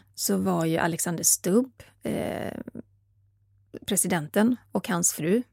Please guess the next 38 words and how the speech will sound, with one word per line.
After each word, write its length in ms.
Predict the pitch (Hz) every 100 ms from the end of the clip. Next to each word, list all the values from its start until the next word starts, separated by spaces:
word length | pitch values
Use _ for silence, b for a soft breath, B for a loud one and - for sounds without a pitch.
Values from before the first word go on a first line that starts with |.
| _
på 100 | 190
statsbesök 840 | - 202 - 180 - 170 160 - -
i, 260 | - 165 151
eh, 180 | 82 101
Sverige. 480 | - - 98 123 - B B -
Otroligt, 1080 | 226 - - - - 370 320 226 208 160 -
otroligt 440 | 190 - 180 160
trevligt 300 | - - -
statsbesök. 640 | - 170 - - - 180 - -
Och 280 | - - 208
där 300 | 233 262 277
kunde 180 | 277 262
man 120 | 262
också 220 | - -
märka 320 | 180 180 -
att 100 | 147
personkemin 680 | - - 202 185 175 208 262
då 100 | 220
mellan 380 | 180 160 156 156
Stubb 460 | 180 - 160 226 175
och 240 | 165 156
kungen 460 | - 165 185 226 220
till 100 | 214
exempel, 600 | - 160 151 - - - B B B -
den 220 | 165 202
var 140 | 151
ju 180 | - 175
fantastisk. 1120 | - - 262 254 247 - 233 - - - - - B B -
Så 120 | 240
att 80 | 233
det 100 | 254
finns 440 | - 320 285 -
ju 40 |
också, 300 | 285 - -
det 80 | 208
finns 260 | 214 233 -
ju 60 |
en 140 | 220